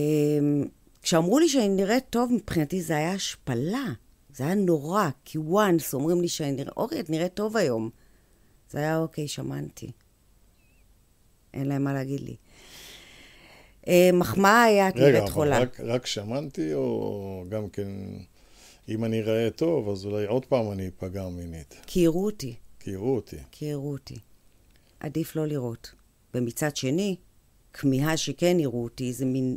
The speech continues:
Speaker 1: אה, פרדוקס איום ונורא.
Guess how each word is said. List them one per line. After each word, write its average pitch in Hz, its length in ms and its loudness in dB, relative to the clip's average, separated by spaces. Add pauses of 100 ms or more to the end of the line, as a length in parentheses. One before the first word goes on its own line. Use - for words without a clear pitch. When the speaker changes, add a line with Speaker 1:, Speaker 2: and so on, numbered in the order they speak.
(140)
Speaker 1:
אה, 165 40 -4 (1300)
פרדוקס 160 1200 -2 (840)
איום 202 360 6
ונורא. 165 400 2